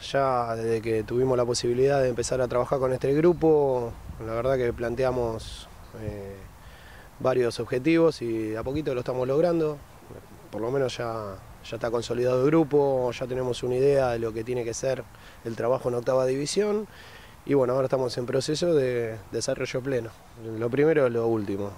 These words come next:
Eh, vemos el, el desarrollo del día a día del jugador, del chico, porque todavía son adolescentes chicos. Entonces nada, apuntamos más a lo que es lo formativo, lo que es la formación de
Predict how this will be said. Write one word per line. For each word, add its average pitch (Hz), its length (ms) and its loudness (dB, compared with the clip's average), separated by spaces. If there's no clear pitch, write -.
Eh, 104 560 -6
vemos 123 460 0
el, 107 300 -4
el 113 80 -4
desarrollo 123 460 0
del 120 120 2
día 123 180 4
a 127 40 4
día 135 220 6
del 117 120 0
jugador, 139 600 4
del 110 200 -4
chico, 123 440 0
porque 107 200 -4
todavía 117 320 2
son 107 520 -4
adolescentes 110 580 -2
chicos. 123 600 -4
Entonces 110 480 -4
nada, 104 300 -6
apuntamos 120 520 0
más 127 220 0
a 110 200 -2
lo 110 160 -2
que 117 140 -2
es 120 60 0
lo 117 100 0
formativo, 117 720 0
lo 107 100 -6
que 107 60 -4
es 117 60 0
la 113 80 0
formación 117 720 0
de 104 920 -4